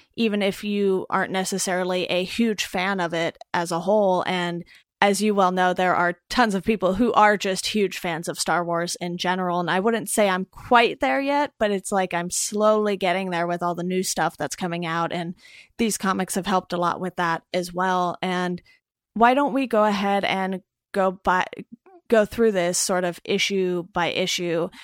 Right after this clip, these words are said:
We don't have to spend too long on each issue because I'm sure we want to talk about the storyline as a whole in a little more depth, but we have some quick points on each issue to cover, basically. And,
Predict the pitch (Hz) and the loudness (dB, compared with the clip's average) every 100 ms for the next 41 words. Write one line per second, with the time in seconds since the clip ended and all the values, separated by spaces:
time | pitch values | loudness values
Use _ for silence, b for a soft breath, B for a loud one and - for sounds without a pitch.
0 | B 220 233 262 269 240 - 202 196 - | B 2 4 4 2 0 0 0 0 -2
1 | 214 190 185 175 - 190 - - 180 180 | 2 2 0 -2 -2 -4 -4 -2 -2 -4
2 | 180 185 196 185 175 196 180 180 175 170 | -4 -2 -2 -4 -4 -2 0 0 0 -2
3 | - 190 175 - 175 - 160 - 165 - | -4 -4 -4 -2 -4 -2 -4 -2 -4 0
4 | 165 170 170 165 165 175 175 170 196 190 | 0 0 -2 -2 -2 -4 -4 -2 2 2
5 | 175 175 160 180 170 - 185 175 170 170 | 2 2 0 -4 -4 -4 -2 -2 -2 -4
6 | 170 175 175 - 190 175 - b b b | -2 -2 -2 -4 -2 -2 -2 b b b
7 | b - 214 208 214 190 - 190 180 175 | b -4 0 4 2 2 0 0 0 -4
8 | - _ _ - - - - 208 180 180 | -8 _ _ -2 0 2 2 2 2 -2
9 | - - _ 190 180 - 202 185 - - | -6 -8 _ -2 -2 -4 -6 -4 -4 -4
10 | - _ 190 180 175 170 170 180 175 170 | -8 _ -4 -2 -2 -2 -2 -2 -2 -2
11 | 165 175 175 180 175 - 180 175 | -4 -4 -6 -2 -2 -2 -2 -4